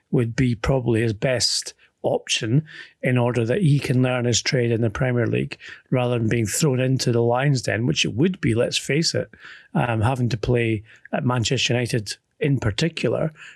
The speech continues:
given their, um, goals conceded record this season,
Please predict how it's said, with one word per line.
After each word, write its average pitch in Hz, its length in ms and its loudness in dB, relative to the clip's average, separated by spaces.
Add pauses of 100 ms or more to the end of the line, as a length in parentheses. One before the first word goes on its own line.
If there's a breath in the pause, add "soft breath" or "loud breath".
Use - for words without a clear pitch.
(160)
given 120 400 0
their, 117 440 2 (140)
um, 120 260 2
goals 127 260 0
conceded 143 480 0
record 127 280 -2
this 113 160 0
season, 139 360 2